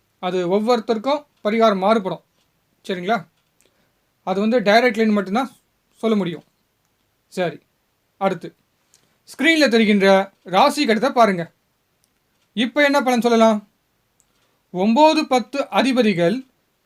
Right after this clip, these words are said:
லக்னத்தில் இருந்து புதன், சந்திரன், ராகு இந்த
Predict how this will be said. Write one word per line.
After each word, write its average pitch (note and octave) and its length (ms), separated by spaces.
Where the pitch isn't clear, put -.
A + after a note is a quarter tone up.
லக்னத்தில் A#3 640
இருந்து G3 300
புதன், A3 360
சந்திரன், A#3 480
ராகு G#3+ 440
இந்த A3 120